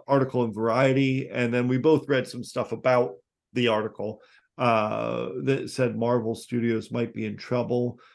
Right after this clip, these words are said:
Uh, we're gonna talk about episode five, season two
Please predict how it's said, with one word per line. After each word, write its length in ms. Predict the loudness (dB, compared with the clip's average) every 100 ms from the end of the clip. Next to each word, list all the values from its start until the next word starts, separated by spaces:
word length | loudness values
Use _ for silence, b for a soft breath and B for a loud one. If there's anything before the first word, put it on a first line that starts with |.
| b
Uh, 40 | 4
we're 60 | 6
gonna 100 | 6
talk 140 | 6
about 280 | 6 4 4
episode 640 | -4 0 2 4 2 -2
five, 600 | -6 -4 -2 0 -2 -4
season 420 | -4 -4 -2 -4
two 260 | -2 0 0